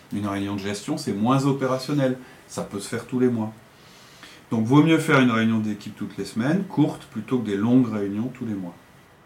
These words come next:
Alors, le un à un, attention, hein, c'est pas une réunion de travail opérationnel, hein, puisque je, bon, c'est ce qu'on a dit la dernière fois, c'est pas une réunion de travail, c'est pas une réunion d'équipe, mais ça puise quand même dans votre mémoire. C'est-à-dire qu'elle va être alimentée par votre mémoire. Ce que vous avez vécu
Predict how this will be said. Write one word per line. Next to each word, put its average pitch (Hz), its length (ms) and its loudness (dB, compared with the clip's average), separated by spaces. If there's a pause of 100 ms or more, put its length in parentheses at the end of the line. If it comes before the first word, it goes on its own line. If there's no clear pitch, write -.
(640)
Alors, 90 140 -4
le 101 80 2
un 120 140 6
à 156 120 10
un, 160 60 8
attention, 123 380 -2
hein, 87 80 -8
c'est - 200 -8
pas 135 120 8
une 131 100 8
réunion 120 300 4
de 110 60 -8
travail 107 340 -2
opérationnel, 107 680 -2
hein, 117 160 -2 (960)
puisque - 280 -12
je, 95 260 -6
bon, 87 640 -10
c'est - 140 -16
ce - 60 -18
qu'on 95 100 -14
a 92 40 -10
dit 92 80 -12
la 95 80 -8
dernière 92 100 -10
fois, 107 120 -8
c'est - 140 -16
pas 117 120 -2
une 107 80 4
réunion 98 220 -2
de 90 60 -8
travail, 98 320 -6
c'est - 160 -12
pas 101 120 -4
une 98 80 -4
réunion 92 220 -4
d'équipe, 92 380 -4 (560)
mais 143 440 6 (360)
ça - 240 0
puise 170 580 -2
quand 117 140 2
même 139 240 4
dans 120 120 0
votre 117 240 -2
mémoire. 110 420 -2 (160)
C'est-à-dire 120 420 -2
qu'elle 104 160 0
va 101 140 -2
être 101 180 -6
alimentée 131 640 2
par 127 220 -4
votre 113 200 -6
mémoire. 110 240 -2
Ce - 100 -12
que 107 80 -6
vous 101 200 -4
avez 95 200 -4
vécu 113 560 -4